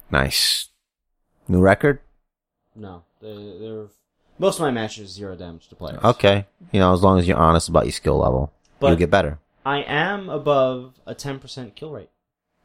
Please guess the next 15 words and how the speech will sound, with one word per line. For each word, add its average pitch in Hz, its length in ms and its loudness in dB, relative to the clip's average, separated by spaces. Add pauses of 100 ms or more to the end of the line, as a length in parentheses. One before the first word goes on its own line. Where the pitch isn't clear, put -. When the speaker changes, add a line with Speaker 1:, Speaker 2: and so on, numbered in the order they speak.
(100)
Speaker 1:
That's - 220 -2
good. 135 200 2
Speaker 2:
Finally. 87 360 -8 (1600)
By 117 140 0
that, 120 240 0
I 113 100 -6
mean 110 540 -10 (1700)
I've 110 320 -6
killed 135 260 -8
someone 107 380 -14
in 104 160 -20
more 120 280 -8
than 104 400 -14
ten 117 240 -16
percent 113 380 -20